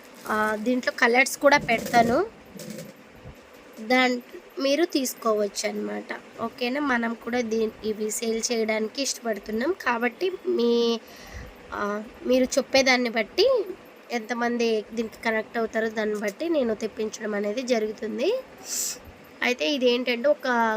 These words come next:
గేమ్ లాగా పెడుతున్నా. ఈ ప్రైస్ కాస్ట్ ఎవరైతే గెస్ చేసి కింద కామెంట్లో పెడతారో వాళ్ళకి గివ్ అవే అనేది ఇవ్వాలి అనుకుంటున్నా. ఆ, లాస్ట్ టైమ్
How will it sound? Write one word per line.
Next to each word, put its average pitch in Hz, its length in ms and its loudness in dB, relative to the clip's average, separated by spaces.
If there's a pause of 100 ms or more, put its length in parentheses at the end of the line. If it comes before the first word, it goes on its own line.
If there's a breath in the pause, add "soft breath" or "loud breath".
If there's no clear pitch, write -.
(140)
గేమ్ 254 220 4
లాగా 262 200 4
పెడుతున్నా. 262 640 0 (440 loud breath)
ఈ 262 40 -8
ప్రైస్ 262 400 0
కాస్ట్ 262 420 -2
ఎవరైతే 240 460 0
గెస్ 220 480 -2
చేసి 226 500 0 (500 loud breath)
కింద 254 140 -4
కామెంట్లో 247 760 2
పెడతారో 214 720 -2 (800)
వాళ్ళకి 262 320 2
గివ్ 254 260 -2
అవే 247 220 4
అనేది 240 640 0 (180)
ఇవ్వాలి 233 340 2
అనుకుంటున్నా. 226 640 -4 (680 loud breath)
ఆ, 220 360 -2 (440)
లాస్ట్ 262 360 2
టైమ్ 294 320 6